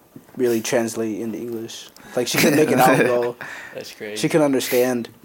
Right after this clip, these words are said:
Speaker 1: but also apparently she wasn't doing a good job. I don't know, I guess.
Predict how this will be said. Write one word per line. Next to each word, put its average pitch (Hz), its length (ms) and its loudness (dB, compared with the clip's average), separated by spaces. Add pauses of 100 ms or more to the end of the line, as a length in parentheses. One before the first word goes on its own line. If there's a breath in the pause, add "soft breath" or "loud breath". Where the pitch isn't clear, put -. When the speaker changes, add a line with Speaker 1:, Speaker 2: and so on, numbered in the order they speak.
(320)
Speaker 1:
but 127 100 4
also 135 280 6
apparently 127 340 0
she 120 100 -6
wasn't 117 260 -4
doing 113 180 -4
a 98 40 -8
good 101 240 -8
job. 104 320 -4
I 107 60 -4
don't 110 140 -4
know, 101 200 -8 (220)
I - 80 -12
guess. 104 380 -14